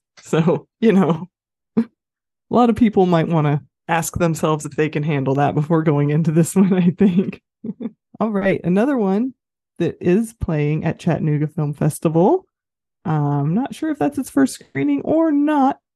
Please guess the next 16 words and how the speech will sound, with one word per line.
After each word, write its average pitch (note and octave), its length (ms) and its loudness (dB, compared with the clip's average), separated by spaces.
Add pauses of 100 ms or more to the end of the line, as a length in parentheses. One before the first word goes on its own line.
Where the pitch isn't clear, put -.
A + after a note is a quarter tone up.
but G3+ 140 2
it A#3 140 2
is G#3 240 2 (120)
Mind, A#3+ 540 -2
Body, A3 280 -2
Spirit, G#3 500 -4
which F3 240 -2
is G3+ 180 -4
kind A3 400 0
of A3+ 240 2 (100)
a A3 120 4
yoga A3 540 2
horror D3+ 680 0
in F3 180 -2
a D3+ 100 -2
way. D3 460 -2